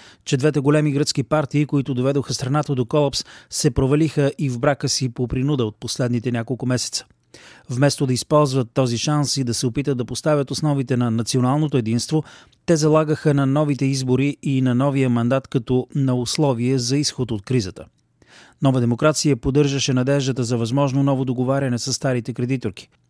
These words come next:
Това обаче накара много от гръцките избиратели да направят завой към по-радикалните политически играчи,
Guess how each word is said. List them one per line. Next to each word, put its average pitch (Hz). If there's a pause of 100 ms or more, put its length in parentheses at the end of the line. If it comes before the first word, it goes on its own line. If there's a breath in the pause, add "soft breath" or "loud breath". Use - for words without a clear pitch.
(120)
Това 120
обаче 113
накара 143
много 143
от 135
гръцките 135
избиратели 117
да 131
направят 131
завой 131
към 123
по-радикалните 131
политически 120
играчи, 127